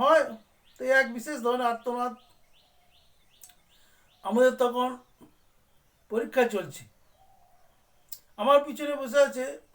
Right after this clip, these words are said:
দেবাশিস সরকার, সামনে বসে আছে হিন্দু স্কুলের একটি ছেলে। তো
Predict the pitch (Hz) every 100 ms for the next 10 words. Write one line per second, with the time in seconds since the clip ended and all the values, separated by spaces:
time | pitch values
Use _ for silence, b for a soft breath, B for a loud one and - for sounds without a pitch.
0 | _ _ _ _ _ 180 254 240 247 -
1 | 214 202 - - - _ _ _ _ _
2 | _ _ _ _ _ _ _ - 220 247
3 | 254 240 233 240 233 247 269 - _ -
4 | 214 240 254 - 247 233 220 - 175 147
5 | 131 _ _ _ _ _ _ _ _ _
6 | _ _ _ _ _ _